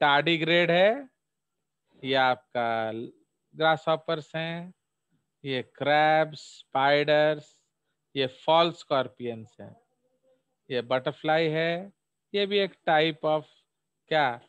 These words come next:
जो स्पाइडर है और क्या। ये देखिए किंग क्रैब। तो ये किंग क्रैब का डिटेल है, बहुत मेहनत किया है इस नोट में,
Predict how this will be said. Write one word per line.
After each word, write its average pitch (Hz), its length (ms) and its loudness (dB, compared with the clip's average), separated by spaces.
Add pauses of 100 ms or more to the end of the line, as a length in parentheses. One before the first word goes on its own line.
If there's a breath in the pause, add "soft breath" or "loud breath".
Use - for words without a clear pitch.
(260)
जो 123 320 -6
स्पाइडर 123 520 -4
है 139 260 -4
और 107 60 -12
क्या। 117 420 -20 (2000)
ये 175 200 2
देखिए 170 360 0
किंग 156 360 -4
क्रैब। 110 720 -6 (520)
तो 135 60 -8
ये 135 120 -2
किंग 143 320 -6
क्रैब 143 280 -2
का 139 160 -2
डिटेल 135 480 -4
है, 190 100 0
बहुत 208 480 2
मेहनत 170 340 0
किया 156 220 2
है 170 280 0 (360)
इस 139 180 -10
नोट 131 300 -6
में, 156 260 -8